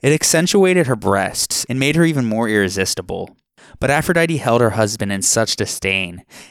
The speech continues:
and much preferred the handsome and impulsive god of war, Ares. To conduct the affair in secrecy, the two had employed a sentry named Electryon, whose name is the Greek word for rooster, and who was supposed to warn them when the day was breaking.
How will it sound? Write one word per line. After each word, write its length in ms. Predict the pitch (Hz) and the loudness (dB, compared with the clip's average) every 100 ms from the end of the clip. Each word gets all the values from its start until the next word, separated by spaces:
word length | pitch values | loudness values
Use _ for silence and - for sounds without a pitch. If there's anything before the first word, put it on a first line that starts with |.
| - | -6
and 180 | 123 | -4
much 240 | 131 139 - | -2 -2 0
preferred 360 | 160 - 143 | 0 2 2
the 60 | 120 | 2
handsome 580 | 104 110 110 101 98 92 | -2 -2 0 0 -2 -2
and 80 | 95 | -4
impulsive 600 | 95 - 123 120 104 101 | -6 -2 0 0 -2 0
god 260 | 101 98 | 2 2
of 100 | 92 | 0
war, 300 | 90 92 95 | -2 0 2
Ares. 840 | 95 92 95 95 90 - - - - _ _ _ _ - - - | 0 0 -2 -2 -8 -12 -10 -10 -12 _ _ _ _ -20 -20 -20
To 120 | - - | -12 -4
conduct 360 | 147 147 160 | -2 0 -2
the 160 | 202 185 | -2 -2
affair 320 | 170 123 123 | 0 2 2
in 80 | 117 | 2
secrecy, 580 | - 104 - 98 - 92 | 0 -4 -4 -4 -4 -4
the 120 | 101 | -4
two 240 | - 139 | 0 2
had 140 | 151 160 | 2 0
employed 360 | 156 127 123 | -2 2 2
a 60 | 107 | 2
sentry 460 | - 101 98 - | 0 0 -2 -6
named 220 | 98 95 95 | -4 -4 -2
Electryon, 760 | 98 95 - 98 87 87 - 113 _ - - | -2 -4 -4 -6 -6 -8 -10 -12 _ -20 -12
whose 200 | - 127 | -2 0
name 260 | 127 131 156 | 2 0 2
is 100 | 143 | 0
the 120 | 123 | -2
Greek 300 | 113 113 113 | -2 -2 0
word 180 | 113 107 | 0 0
for 160 | - 92 | 0 -2
rooster, 640 | 90 98 - - 69 101 _ - - - | -2 -4 -4 -4 -6 -8 _ -20 -14 -2
and 120 | 131 | 2
who 100 | 151 | 4
was 100 | 143 | 4
supposed 500 | - 147 147 147 - | 0 0 2 2 2
to 100 | 156 | 2
warn 380 | 107 110 113 104 | 2 2 2 0
them 240 | 98 98 | 0 -2
when 140 | 107 | -4
the 80 | 110 | -4
day 240 | 104 104 107 | -2 0 2
was 180 | 104 | 0
breaking. 640 | 98 95 98 104 85 90 | -2 -2 -2 -4 -12 -14